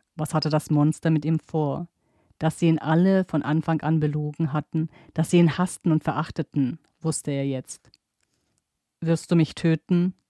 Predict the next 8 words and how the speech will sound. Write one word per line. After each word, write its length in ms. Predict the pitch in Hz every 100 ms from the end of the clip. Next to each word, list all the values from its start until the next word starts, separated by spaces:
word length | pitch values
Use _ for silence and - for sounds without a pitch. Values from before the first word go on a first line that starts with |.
| _
Keine 280 | - 175 151
Frage, 480 | - 139 135 139 -
eine 200 | 156 151
Bitte. 420 | 156 - 143 160 _ _ _ _ _ _ _ - - _ _ _ 196
Ah, 120 | 165 - - - -
dich 300 | 208 - -
töten? 800 | - 175 190 175 - - 220 269 _ _ _ -
Aber 340 | 151 175 165